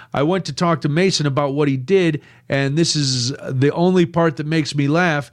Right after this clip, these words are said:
I was trying to explain to him that it wasn't good, and he puts his hand up and stops me and says, 'Dad, did the pepperoni pizzas come yet?'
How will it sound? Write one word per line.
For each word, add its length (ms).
I 40
was 100
trying 200
to 60
explain 400
to 80
him 160
that 100
it 60
wasn't 380
good, 200
and 100
he 80
puts 260
his 120
hand 280
up 200
and 160
stops 360
me 80
and 80
says, 160
'Dad, 500
did 120
the 60
pepperoni 480
pizzas 420
come 220
yet?' 300